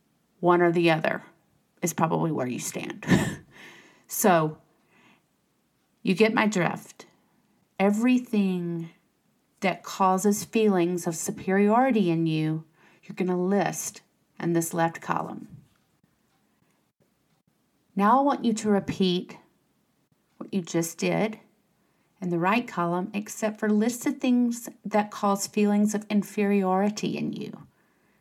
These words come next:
compared to another. Again, that example, "I drive such and such car," is not as good as blanks.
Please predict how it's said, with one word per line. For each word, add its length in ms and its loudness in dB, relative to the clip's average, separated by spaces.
compared 480 -2
to 140 -2
another. 520 -4
Again, 640 0
that 140 2
example, 760 0
"I 160 0
drive 580 0
such 360 -6
and 140 -2
such 340 -6
car," 400 -2
is 280 -6
not 340 0
as 340 -4
good 280 -4
as 420 -4
blanks. 600 -2